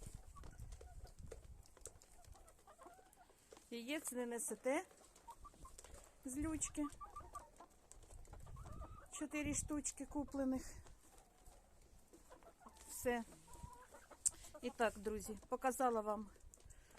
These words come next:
про курочок, яке яйце знесла моя пані бройлерша. Пушинка, то єсть. Вон, я ж її вже буду називати Пушинка. Вона така важка.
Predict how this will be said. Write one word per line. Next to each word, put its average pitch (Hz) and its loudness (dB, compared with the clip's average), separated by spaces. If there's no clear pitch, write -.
про 254 8
курочок, 294 4
яке 247 6
яйце 226 8
знесла 311 6
моя 294 8
пані 285 8
бройлерша. 269 8
Пушинка, 254 6
то 233 6
єсть. - 0
Вон, 214 -2
я 233 6
ж 214 2
її 220 2
вже 214 2
буду 208 0
називати 196 2
Пушинка. 247 2
Вона 247 4
така 254 6
важка. 247 6